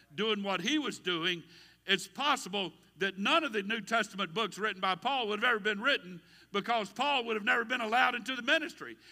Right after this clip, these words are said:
He'd have never been allowed to be put in a place where he could write to them. But Barnabas single-handedly made that happen. And then in Acts chapter eleven,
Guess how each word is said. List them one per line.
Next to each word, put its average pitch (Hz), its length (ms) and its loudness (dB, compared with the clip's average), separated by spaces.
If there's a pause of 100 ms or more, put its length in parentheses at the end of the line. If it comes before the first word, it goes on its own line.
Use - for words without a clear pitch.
He'd 233 80 6
have 294 120 2
never 240 200 4
been 254 180 0
allowed 247 380 2
to 220 60 -8
be 254 120 0
put 254 220 -2
in 233 60 -12
a 214 40 -6
place 262 340 -2
where 262 140 0
he 302 140 -2
could 330 260 -2
write 190 280 -4
to 117 40 -18
them. 101 220 -20 (680)
But 190 220 0
Barnabas 226 640 2 (180)
single-handedly 277 1120 0 (420)
made 165 260 -4
that 160 180 -8
happen. 135 160 -14 (1120)
And 170 120 -4
then 247 160 4
in 233 100 0
Acts 226 280 4
chapter 208 340 0
eleven, 190 420 -4